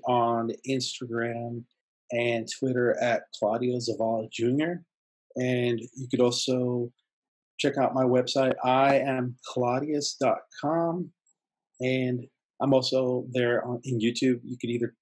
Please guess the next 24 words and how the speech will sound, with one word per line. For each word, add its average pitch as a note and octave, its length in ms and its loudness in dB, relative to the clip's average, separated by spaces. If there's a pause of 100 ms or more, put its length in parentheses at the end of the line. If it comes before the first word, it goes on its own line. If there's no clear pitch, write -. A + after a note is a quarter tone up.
(360)
uh, G#2 200 0
search - 580 -2
Claudio A#2+ 320 2
Zavala A2+ 360 -4
Junior A#2+ 320 2
or G#2+ 260 2
I A2+ 80 0
Am A2 120 -6 (100)
Claudius, G#2+ 640 -2 (500)
um, G2 320 -2 (180)
in B2 160 -6
YouTube. A#2+ 340 -2
And G#2 180 -8 (380)
you, A#2+ 160 -2 (260)
all E3 160 4
those D3 160 2
places B2 320 -2
you A#2+ 60 -8
can B2 140 -6
find A#2+ 200 -2
me B2 80 0
as A2 160 -2
well A#2 140 0
on A2 80 -2